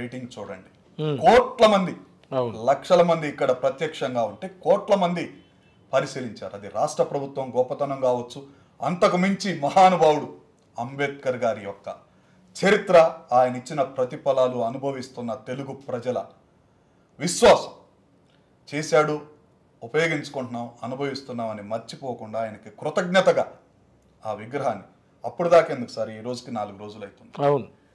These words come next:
Speaker 1: ఈ రోజుకి మేము పోదామంటే floating తగ్గట్లేదు.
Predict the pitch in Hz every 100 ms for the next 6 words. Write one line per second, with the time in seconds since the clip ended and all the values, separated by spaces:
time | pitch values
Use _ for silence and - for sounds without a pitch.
0 | _ 113 170 185 175 180 175 135 123 127
1 | 131 127 113 113 110 92 _ _ - 170
2 | - 135 151 160 120 117 117 - 104